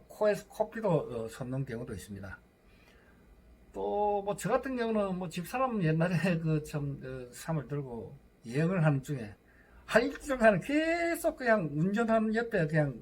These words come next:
어, 잠을 자는 그런 경우도 있습니다. 잠이 또 반대로 오지 않는 그런 경우도 있습니다. 뭐 모든 이런 것이, 에,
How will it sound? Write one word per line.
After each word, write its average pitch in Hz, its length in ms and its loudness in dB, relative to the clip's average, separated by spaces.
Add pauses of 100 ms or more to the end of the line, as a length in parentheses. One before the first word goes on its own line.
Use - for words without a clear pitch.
어, 117 220 -14
잠을 254 320 4
자는 214 240 2
그런 214 240 -6
경우도 127 300 -4
있습니다. 101 480 -10 (600)
잠이 196 500 0
또 127 400 -4
반대로 127 340 -2
오지 240 300 -2
않는 165 460 0
그런 202 220 -4
경우도 123 360 -6
있습니다. 95 420 -12 (720)
뭐 202 100 0
모든 185 480 4
이런 302 260 -2
것이, 240 600 -6
에, 185 420 -2